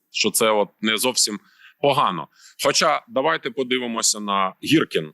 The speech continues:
засудження в двадцять другому році в Гаазі, окружний суд. Його ви-, там одна людина була, їх, здається, троє обвинувачених, росіян, за вбивство М H сімнадцять.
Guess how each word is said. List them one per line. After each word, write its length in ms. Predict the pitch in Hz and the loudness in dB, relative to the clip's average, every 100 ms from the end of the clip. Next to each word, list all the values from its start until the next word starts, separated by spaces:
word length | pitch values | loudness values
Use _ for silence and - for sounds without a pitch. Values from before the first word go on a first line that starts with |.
| _ | _
засудження 540 | - 117 160 127 110 | 0 0 0 0 -2
в 60 | 107 | -2
двадцять 260 | 104 - 110 | -2 -4 -2
другому 360 | 110 107 110 | -4 -2 0
році 320 | 127 151 - | 0 0 -2
в 380 | 113 92 104 95 | -4 -4 -4 -4
Гаазі, 460 | 98 113 95 85 - _ _ | 0 2 2 0 -4 _ _
окружний 520 | - 107 123 110 117 110 | -2 0 2 2 2 0
суд. 260 | - 107 - _ _ _ _ | 0 -4 -16 _ _ _ _
Його 340 | - 110 151 | -2 2 2
ви-, 260 | 120 175 208 - 107 | 2 0 0 -4 -4
там 180 | 143 143 | -2 -2
одна 220 | 127 147 | -4 -4
людина 400 | 131 123 208 208 | -4 -2 -2 -2
була, 360 | 123 117 104 101 | -6 -4 -4 -4
їх, 160 | 107 - | -8 -8
здається, 320 | - 120 117 | -2 -2 -2
троє 220 | - 127 | 2 2
обвинувачених, 680 | 98 92 90 87 78 - - _ _ _ _ _ | 2 -2 -4 -2 -2 -4 -8 _ _ _ _ _
росіян, 520 | 113 107 123 107 76 - _ | -2 2 2 0 -2 -10 _
за 140 | 95 | 0
вбивство 380 | 107 101 151 135 | 0 2 0 0
М 120 | 127 | -2
H 80 | 139 | -2
сімнадцять. 560 | - - 113 92 - | -2 -2 -2 -6 -6